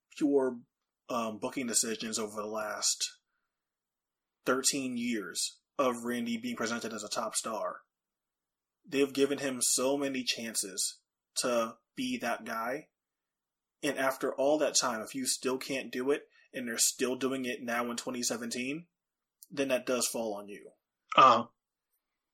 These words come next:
Speaker 1: But Barry Windham is one that we put down here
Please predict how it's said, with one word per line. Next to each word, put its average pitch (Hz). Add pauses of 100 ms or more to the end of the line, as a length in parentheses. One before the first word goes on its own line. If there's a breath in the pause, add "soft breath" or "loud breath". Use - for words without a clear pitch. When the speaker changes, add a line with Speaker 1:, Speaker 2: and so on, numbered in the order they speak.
(460)
Speaker 1:
But 143 (300)
Barry 180
Windham 147
is 120
one 113
that 110
we 110
put 110
down 110
here 107